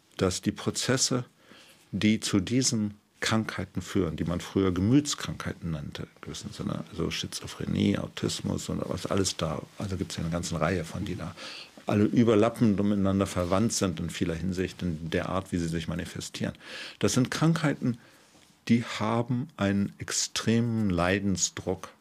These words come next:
auf die Patienten und auf die Familien zur Folge und die sind, das sind wirklich echte Krankheiten. Das sind keine, äh,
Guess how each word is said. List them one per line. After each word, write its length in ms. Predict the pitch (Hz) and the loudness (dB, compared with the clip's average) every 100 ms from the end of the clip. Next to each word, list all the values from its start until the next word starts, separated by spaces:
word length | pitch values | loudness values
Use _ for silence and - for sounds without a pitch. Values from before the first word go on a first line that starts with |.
| _ _ | _ _
auf 220 | - 101 - | 0 0 0
die 120 | 120 | -4
Patienten 680 | 123 - - 92 - 117 - | -6 -4 -2 -2 -2 -6 -2
und 160 | 98 85 | -2 -2
auf 100 | 82 | -4
die 120 | 92 | -6
Familien 580 | - 92 95 98 110 110 - _ _ _ - - | -2 2 4 4 2 -4 -10 _ _ _ -16 -2
zur 120 | 117 | -2
Folge 420 | - 92 98 113 | 0 0 2 2
und 280 | - 101 92 | 0 -2 0
die 80 | 95 | 2
sind, 300 | 101 104 - - - | 2 0 -4 -18 -4
das 140 | 95 | 2
sind 160 | 104 107 | 2 2
wirklich 300 | 120 117 - | 0 0 -2
echte 260 | 104 - 120 | -2 0 -2
Krankheiten. 640 | - 113 - 85 - 110 | 0 -2 -2 -8 -10 -10
Das 180 | 90 - | -6 -2
sind 300 | 104 101 - | 0 0 -2
keine, 540 | - 104 110 95 - - | 0 2 2 2 -2 -4
äh, 200 | 101 | -2